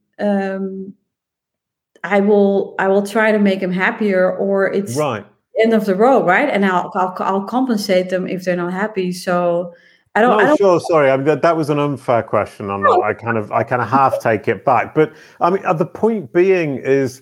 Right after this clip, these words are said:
Speaker 2: people who come to you are actually l-,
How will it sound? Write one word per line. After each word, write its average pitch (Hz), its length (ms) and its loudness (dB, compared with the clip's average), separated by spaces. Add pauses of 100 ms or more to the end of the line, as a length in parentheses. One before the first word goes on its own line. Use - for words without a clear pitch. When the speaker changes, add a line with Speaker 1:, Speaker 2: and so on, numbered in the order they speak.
Speaker 2:
people 175 380 0
who 156 120 4
come 147 260 -2
to - 160 -10
you 127 260 2
are 123 120 2
actually 123 460 -4 (260)
l-, 117 220 2